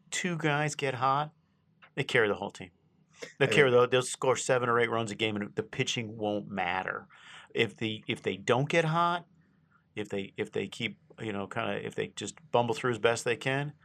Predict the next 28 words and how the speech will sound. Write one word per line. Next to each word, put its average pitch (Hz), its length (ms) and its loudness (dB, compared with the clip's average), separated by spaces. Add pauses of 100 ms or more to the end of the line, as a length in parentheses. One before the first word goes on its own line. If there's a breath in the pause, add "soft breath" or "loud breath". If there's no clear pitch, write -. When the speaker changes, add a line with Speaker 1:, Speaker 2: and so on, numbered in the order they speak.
(640 soft breath)
Speaker 1:
the - 140 -8 (360)
Yankees 101 340 -4
aren't 95 140 -4
gonna 95 160 -10
win. 101 160 -12 (240)
It, 117 160 -6
it's 110 240 -6
just 117 160 -2
that 107 180 2
simple. 104 300 -6
Somebody's 123 340 2
gonna 127 160 2
get 131 160 4
hot 127 220 4
and 139 100 -10
carry 123 220 0
the 120 80 -6
team, 131 340 -4 (400 loud breath)
or 104 140 0
they're 95 100 0
not, 92 380 0
and 95 120 -6
that's 92 240 -8
that. 95 380 -6
And, 113 200 -2
and, 110 320 0
you 110 40 -2
know, 98 140 0